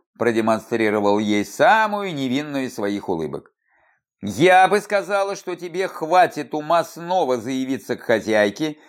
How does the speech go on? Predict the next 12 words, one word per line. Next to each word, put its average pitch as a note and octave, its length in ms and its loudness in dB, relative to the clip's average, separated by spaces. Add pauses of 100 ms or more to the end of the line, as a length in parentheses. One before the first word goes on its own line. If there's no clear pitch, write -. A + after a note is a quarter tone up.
(160)
и E3+ 180 -4
с - 120 -12
порога F#3+ 680 4
заявить, E3+ 480 -6
что - 280 -6
ты G3+ 260 -10
Гермес D3+ 800 0 (400)
и F#3 140 -2
пришел D3+ 600 2
забрать A#2+ 480 2
свою B2+ 300 -6
собственность». D#2+ 720 -14